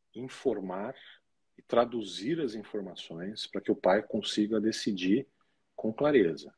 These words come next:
Então, vamos aos fatos. Esta vacina foi desenvolvida pra crianças? Não. Essa vacina foi desenvolvida para adultos. Em algum momento,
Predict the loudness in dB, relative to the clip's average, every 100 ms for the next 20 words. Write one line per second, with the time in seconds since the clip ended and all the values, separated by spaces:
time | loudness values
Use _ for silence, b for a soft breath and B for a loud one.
0 | _ -18 -2 -2 2 2 4 4 2 0
1 | -2 -4 -4 _ -20 -18 -16 -18 _ b
2 | b b b b b _ -2 -2 0 0
3 | 0 0 -2 -2 -2 -2 -2 -2 -2 -4
4 | -8 -6 -2 -2 -4 -12 -20 _ -12 -8
5 | -6 -8 _ _ _ _ _ _ _ _
6 | _ -14 -10 -8 -4 -2 0 0 -2 0
7 | -2 0 2 2 0 -2 -2 0 -2 -4
8 | -16 -20 -18 -20 _ b b b b b
9 | _ _ _ 4 6 8 6 6 4 4
10 | 4 2 -2 -8 -10 -12